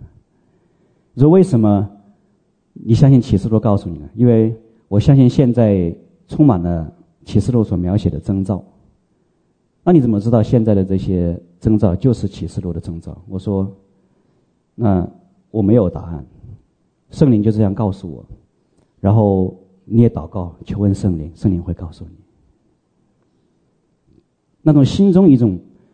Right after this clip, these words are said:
油然而生的紧迫感。我很感谢主，我们这里，呃，郑志梅姐妹也在这里，她当时也在跟我姊妹在分享，谈到这个紧迫感，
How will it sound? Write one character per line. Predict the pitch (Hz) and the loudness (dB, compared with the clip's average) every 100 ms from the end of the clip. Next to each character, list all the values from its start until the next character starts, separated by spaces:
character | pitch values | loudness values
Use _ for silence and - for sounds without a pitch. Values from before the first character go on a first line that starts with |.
| _ _ _ | _ _ _
油 | 110 151 | 2 4
然 | 180 175 | 4 4
而 | 151 | 4
生 | 156 165 | 2 2
的 | 151 | 0
紧 | - 87 - | -2 -12 -8
迫 | - 123 | -4 -4
感。 | 82 - _ _ - - - - - - _ _ _ _ _ | -4 -10 _ _ -20 -20 -20 -18 -16 -18 _ _ _ _ _
我 | - 175 | 2 4
很 | |
感 | 170 127 | 4 2
谢 | 160 151 | 2 2
主， | 107 101 110 | 0 0 0
我 | 135 | 4
们 | 127 131 | 4 4
这 | 156 | 4
里， | 117 98 95 - - | 4 2 0 -6 -6
呃， | 107 | -2
郑 | 98 156 | 2 2
志 | 127 | 4
梅 | 113 | 2
姐 | 117 90 | 2 0
妹 | 107 92 | 0 0
也 | |
在 | 82 101 92 | 0 0 0
这 | 95 | -2
里， | 76 - _ _ _ - | -4 -8 _ _ _ -2
她 | 120 | 2
当 | 123 | 2
时 | 127 | 2
也 | 95 | 0
在 | 87 104 | 2 0
跟 | 101 | 2
我 | 110 | 0
姊 | 104 90 | 0 -2
妹 | 98 | 0
在 | 98 | 0
分 | 92 117 | 2 2
享， | 110 85 82 | 2 -4 -6
谈 | 82 | -6
到 | 95 | -4
这 | 92 92 | -2 -2
个 | 90 - _ _ - | -4 -8 _ _ -20
紧 | - 120 98 | -2 0 2
迫 | - 123 | 0 0
感， | 92 | -2